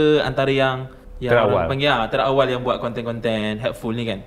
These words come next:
Speaker 1: Ah, and Alhamdulillah right now dah hundred fifty K followers. So, the reason why I think I choose TikTok sebab memang dia laju. Ah, dia senang lagi nak grow.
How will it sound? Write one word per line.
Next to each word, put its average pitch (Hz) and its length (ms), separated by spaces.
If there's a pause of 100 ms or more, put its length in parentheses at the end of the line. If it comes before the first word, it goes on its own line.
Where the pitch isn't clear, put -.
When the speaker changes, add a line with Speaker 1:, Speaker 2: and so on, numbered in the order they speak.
(120)
Speaker 1:
Ah, 95 280
and 120 500
Alhamdulillah 175 540
right 131 160
now 165 200
dah 113 500
hundred 127 280
fifty 127 260
K 123 140
followers. 110 460 (260)
So, 135 460 (240)
the 120 200
reason 160 360
why 170 180
I 135 120
think 151 200
I 123 140
choose 127 240
TikTok - 400
sebab - 400
memang 127 340
dia 123 120
laju. 110 340 (440)
Ah, 104 140
dia 120 180
senang 131 480
lagi 113 220
nak 110 180
grow. 107 320